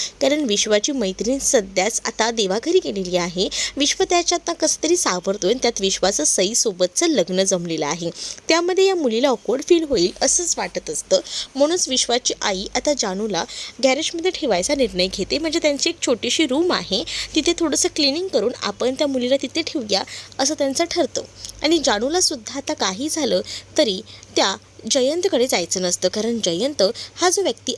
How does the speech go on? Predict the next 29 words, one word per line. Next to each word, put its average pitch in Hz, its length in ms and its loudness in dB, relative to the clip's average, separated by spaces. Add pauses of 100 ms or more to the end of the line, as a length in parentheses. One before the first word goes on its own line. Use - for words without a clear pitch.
आहे 226 300 -2 (100)
तो 320 40 -4 (100)
खूप 349 240 2
जास्त 320 240 0 (100)
त्रास 185 300 -2
देणारा 185 340 -2
आहे 247 340 -2 (300)
आणि 277 100 0
त्या 359 140 2
जयंतच्या 254 640 0
तावडीतून 208 420 0
सुटण्यासाठी 247 800 0 (100)
खरं 202 260 0
तर 214 100 0 (100)
तिने 202 280 -2
त्या 277 100 0
पाण्यात 190 520 -2
उडी 240 200 0
मारलेली 175 480 -4
असते 170 220 -2 (320)
आणि 196 180 0
स्वतःला 202 540 -2
संपवायचा 254 600 0
निर्णय 214 360 -2
घेतलेला 247 460 -2
असतो. - 320 -2 (340)
आणि 320 240 2
त्यामुळेच 302 580 0
आता 202 300 0